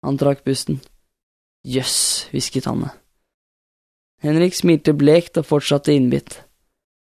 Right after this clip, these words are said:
"Men min Lucy, en lammestek tør du nok gjerne ha klar klokken tre. Lag den rykende saftig og mør, du, for intet er bedre enn det.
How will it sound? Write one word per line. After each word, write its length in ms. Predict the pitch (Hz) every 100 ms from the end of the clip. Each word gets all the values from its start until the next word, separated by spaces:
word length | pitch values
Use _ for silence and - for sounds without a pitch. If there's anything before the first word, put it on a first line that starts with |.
| _ _ _ _ _ _ 139
"Men 240 | 143 147 160
min 180 | 165 156
Lucy, 500 | 156 147 160 151 123 - _ _ -
en 140 | 143
lammestek 720 | 147 139 113 127 165 202 208
tør 160 | - 170
du 80 | 170
nok 220 | 175 170
gjerne 320 | 175 160 139
ha 80 | 143
klar 320 | - 139 135
klokken 320 | - 135 - 135
tre. 180 | 135 131 123 - _ _ _ _ _ _ _ _
Lag 360 | - 127 127 143
den 180 | 160 165
rykende 440 | 165 165 - 143 156
saftig 440 | 170 156 - 147
og 80 | 143
mør, 260 | 139 175 220
du, 120 | 190 131 - _ _
for 140 | - 131
intet 460 | 139 - 175 190 170
er 120 | 147
bedre 320 | 135 135 131
enn 100 | 131
det. 300 | 131 151 180